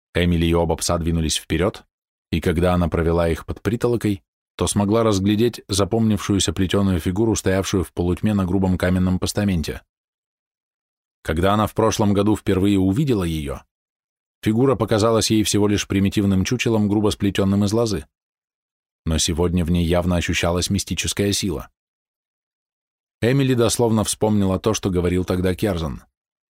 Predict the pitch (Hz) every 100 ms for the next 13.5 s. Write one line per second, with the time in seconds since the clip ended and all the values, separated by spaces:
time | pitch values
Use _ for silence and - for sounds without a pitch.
0 | _ _ _ _ _ _ _ _ - 101
1 | 98 90 90 87 85 92 - 90 82 85
2 | 87 90 82 92 120 110 _ _ _ _
3 | _ _ 85 82 92 107 107 104 101 104
4 | 101 98 101 104 104 - 117 76 - -
5 | _ _ _ _ _ _ _ _ _ _
6 | _ _ - 87 98 147 190 131 98 98
7 | 92 101 104 110 90 82 82 90 98 101
8 | 104 104 98 104 107 107 107 95 85 76
9 | 67 - _ _ _ _ _ _ _ _
10 | _ _ _ _ _ _ _ 90 90 113
11 | 127 127 127 117 - 143 - 127 123 -
12 | 123 120 113 113 113 - 107 104 101 -
13 | 87 85 107 120